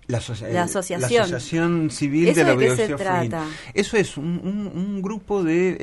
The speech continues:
Speaker 1: este, realizadores, técnicos y gente del audiovisual, tanto de Ushuaia como de Río Grande como de Tolwyn, que nos reunimos en una asociación buscando, eh, esto, asociarnos, eh, eh, en, en, en pos de,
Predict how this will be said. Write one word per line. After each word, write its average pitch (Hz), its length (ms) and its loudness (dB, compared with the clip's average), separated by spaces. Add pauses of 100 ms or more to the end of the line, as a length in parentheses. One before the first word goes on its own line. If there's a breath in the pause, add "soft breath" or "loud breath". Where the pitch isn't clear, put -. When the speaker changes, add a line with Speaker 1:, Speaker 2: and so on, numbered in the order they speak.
(140)
Speaker 1:
este, 117 320 -6
realizadores, 123 1120 -2 (140)
técnicos 139 920 -4
y 120 100 -8
gente 139 500 -4
del 117 120 2
audiovisual, 113 800 2 (540 loud breath)
tanto 123 320 -2
de 110 60 -4
Ushuaia 120 480 -6
como 110 200 -8
de 110 40 -8
Río 131 160 -10
Grande 135 280 -4
como 113 240 -6
de 127 100 -6
Tolwyn, 151 420 -4
que 139 160 -8
nos 135 220 -8
reunimos 175 600 -4
en 147 80 -6
una 151 140 -6
asociación 170 640 -4
buscando, 165 680 0 (400 loud breath)
eh, 92 600 -4
esto, - 300 -2
asociarnos, 156 880 0
eh, 110 200 -4
eh, 95 280 -10
en, 95 160 -12
en, 107 260 -8
en 127 200 -4
pos 143 360 -8
de, 143 280 -2